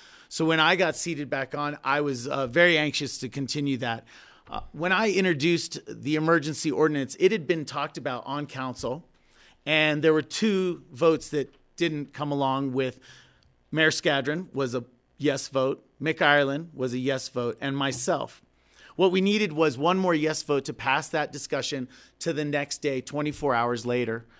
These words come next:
Of course, Adam Frisch and Derek Johnson were the two that did not vote for that. Uh, I maintain to this day that that was probably the move that should have been made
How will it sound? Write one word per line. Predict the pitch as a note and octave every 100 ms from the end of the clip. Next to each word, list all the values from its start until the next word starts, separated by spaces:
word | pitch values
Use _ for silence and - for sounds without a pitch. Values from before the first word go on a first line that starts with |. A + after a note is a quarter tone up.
| - - - _ _ _ _
Of | -
course, | D3 B2 A2+ -
Adam | D#3 D#3+
Frisch | D#3 - C#3+ E3 - - -
and | D3 C3+
Derek | C#3+ D3+ -
Johnson | D3 C3+ - D#3
were | C3+
the | B2
two | - C#3+ B2+
that | B2
did | B2+ B2
not | C3 A#2
vote | A#2 D3 E3+
for | D#3
that. | A#2+ A2 - _ - - -
Uh, | C3+ C#3+
I | D#3
maintain | F3 E3+ E3+ E3+ E3+ D#3
to | D#3
this | D3+ D3
day | - D#3
that | B2+ A#2
that | C#3+ C3+
was | C3 D3+ C#3
probably | - F#3 G3
the | E3 D3+
move | D3+ B2
that | B2+
should | - D3
have | A#2+
been | C3 B2+
made | C#3 E3 G3+